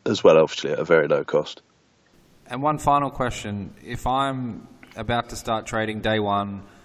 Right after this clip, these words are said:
Speaker 2: and I've just read your book, and I'm gonna sit down, and I've bought three laptops, and I'm, I'm ready to get into it,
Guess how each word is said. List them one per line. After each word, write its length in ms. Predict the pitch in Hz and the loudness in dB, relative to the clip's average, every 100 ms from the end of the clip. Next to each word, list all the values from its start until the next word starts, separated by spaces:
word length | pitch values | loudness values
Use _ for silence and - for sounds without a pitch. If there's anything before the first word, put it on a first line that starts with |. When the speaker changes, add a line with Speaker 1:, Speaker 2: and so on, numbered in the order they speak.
| - | -18
Speaker 2:
and 120 | - | -6
I've 120 | 104 98 | -6 -4
just 240 | 110 - | -6 -2
read 180 | 113 101 | -2 -2
your 80 | 98 | -2
book, 320 | 98 98 - | 0 -2 -4
and 140 | 98 | -8
I'm 140 | 95 92 | -6 -6
gonna 160 | 101 | -8
sit 220 | 92 107 | -6 -6
down, 280 | 110 104 101 | -2 0 0
and 80 | 98 | -2
I've 160 | 92 85 | -4 -2
bought 260 | 101 98 | -2 -2
three 180 | 110 107 | -2 0
laptops, 540 | 98 95 101 95 - | 0 0 -2 -2 -4
and 120 | 98 92 | -8 -8
I'm, 220 | 90 82 | -8 -10
I'm 120 | 92 | -8
ready 180 | 101 101 | -4 -2
to 80 | 95 | -2
get 100 | 95 | -4
into 260 | 98 - | -4 -2
it, 160 | 98 - | -4 -4